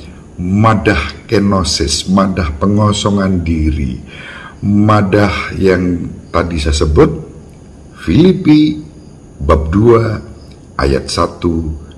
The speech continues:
sampai sebelas. Itu yang pertama. Yang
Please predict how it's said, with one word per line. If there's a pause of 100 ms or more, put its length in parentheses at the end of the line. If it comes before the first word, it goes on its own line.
(140)
sampai
sebelas. (320)
Itu
yang
pertama.
Yang